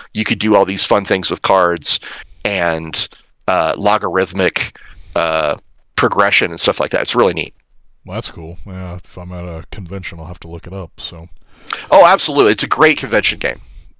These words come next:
Speaker 2: Awesome. Cool. Well, I've eaten up a good chunk of your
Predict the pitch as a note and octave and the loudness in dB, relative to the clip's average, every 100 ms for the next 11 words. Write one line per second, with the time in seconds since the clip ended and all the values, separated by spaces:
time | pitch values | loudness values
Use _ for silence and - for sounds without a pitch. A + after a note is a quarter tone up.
0 | _ G#2 C#3 - E2 D#2 - - _ - | _ -12 -10 -10 -12 -12 -14 -16 _ -20
1 | - _ - - F#3 D3 B2+ D3 D3 C#3+ | -20 _ -10 -2 0 0 0 0 0 -2
2 | - D#3 A3+ F#3 - F#3 F#3 C#3+ D3 A#2 | -4 -2 0 -2 -4 -6 -4 -2 -2 -4
3 | G#2+ A2 C3 D#3+ C#3 - C3+ C3 - G#2 | -6 -6 -2 -2 -2 -4 -4 -4 -6 -8
4 | G#2 A2+ G#2+ | -6 -6 -8